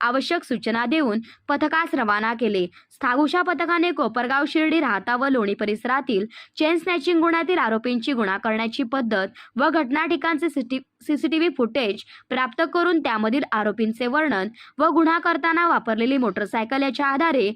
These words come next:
तपास करून मोटरसायकलवरील इसमांपैकी एक संशयित इसम हा रेकॉर्डवरील गुन्हेगार नामे सीताराम उर्फ शीतल उर्फ गणेश भानुदास कुऱ्हाडे, वय पस्तीस, राहणार चितळी स्टेशन,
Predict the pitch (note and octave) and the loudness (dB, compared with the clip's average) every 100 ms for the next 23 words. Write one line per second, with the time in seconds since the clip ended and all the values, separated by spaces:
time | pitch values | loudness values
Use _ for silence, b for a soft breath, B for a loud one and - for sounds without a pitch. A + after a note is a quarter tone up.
0 | B B - C4+ D#4+ F4 E4 F4 F4 E4 | B B -6 -2 0 0 0 0 4 4
1 | A3+ A3+ A3+ A3+ A3+ C4 C4+ D4+ D4+ A3 | 4 0 -2 -2 -2 -2 0 0 -2 -4
2 | A3 G#3 A#3 D#4+ D4+ A#3 G#3+ A3+ B B | -2 -2 0 0 0 0 -2 -6 B B
3 | C#4+ D#4+ - D#4+ D4+ E4+ D#4+ E4+ F4+ E4 | 0 0 0 0 2 0 2 0 0 2
4 | F4 F4 - A#3 A3 C4 C4+ C#4+ D4 A#3 | 0 -2 -4 -2 0 0 0 0 0 0
5 | B3 C4 B3+ G3+ A3+ B B A#3 C4 C4 | 0 0 -2 -4 -8 B B -2 2 2
6 | G3+ A3+ B _ - C4+ D4 D4+ F4 - | 0 -4 B _ -4 -2 0 0 0 0
7 | D4+ A#3 D4 C#4+ A#3+ A3+ B3+ D4 D4 B3 | 0 0 -2 0 -2 -2 -4 0 -2 0
8 | D#4 C#4+ D4 D#4+ A#3+ A3+ G#3+ B3+ C#4 C#4 | 0 0 0 0 0 -2 0 0 -2 -4
9 | C#4 C#4 D#4 A3+ G3 A3 B _ C4 D4+ | -2 0 0 0 -2 -4 B _ 0 0
10 | C#4 A#3 - C4+ B3+ C#4+ C4 C#4+ C4+ A#3 | 0 -4 -2 -6 -2 -2 -2 -2 -4 -2
11 | G#3+ A3+ - C#4 - G3 | -2 -2 -4 -4 -2 -4